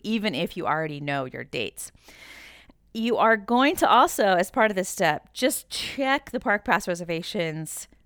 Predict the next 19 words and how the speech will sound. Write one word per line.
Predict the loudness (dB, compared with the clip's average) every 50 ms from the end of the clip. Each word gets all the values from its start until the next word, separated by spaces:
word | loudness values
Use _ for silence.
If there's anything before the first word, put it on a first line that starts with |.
| _ 0
to | 0 2
make | 4 4 2 0 0 -2
sure | 0 0 0
they're | 2 2 0
available. | 0 0 -2 -4 -6 -6 -6 -8 -8 -8 -10 _ _ -20 -20 -20 -20 -20 _ 0
Now, | 2 2 2
Park | 2 2 0 0 2 2
Pass | 0 0 0 0
reservations, | -4 -4 -4 -2 -2 -2 -2 -2 -2 -2 0 0 0 0 -2 -2 -4 -8 -10 -14 -16 -14 _
which | -8 -8 -6 -6
we'll | -6 -6 -4
talk | -4 -4 -4 -4 -6
about | -4 0 2 2 2 0 -2
more | -4 -4 -4 -2 -2 -2 -4 -4 -8 -12 -12 -8
in | -6 -4 -4 -4 -4 -6
another | -4 -4 -4 -2 -2 -4 -4 -6 -6
step | -6 -4 -4 -4 -4
or | -6
two, | -8 -6 -6 -6 -8